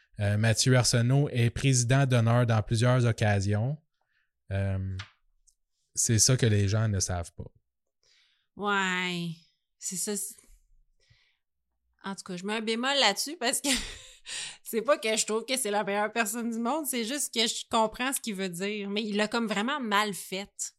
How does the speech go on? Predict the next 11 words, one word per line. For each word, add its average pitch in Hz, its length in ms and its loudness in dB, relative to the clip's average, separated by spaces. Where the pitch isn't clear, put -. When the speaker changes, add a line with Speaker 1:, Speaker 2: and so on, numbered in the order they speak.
Speaker 2:
Il 110 200 0
Speaker 1:
Ouais. 113 200 6
Speaker 2:
a 262 80 6
peut-être, 330 340 2
il 247 60 0
a 247 80 2
peut-être 440 260 -2
fait 311 240 2
des 214 200 0
belles 247 280 2
choses, 233 640 -2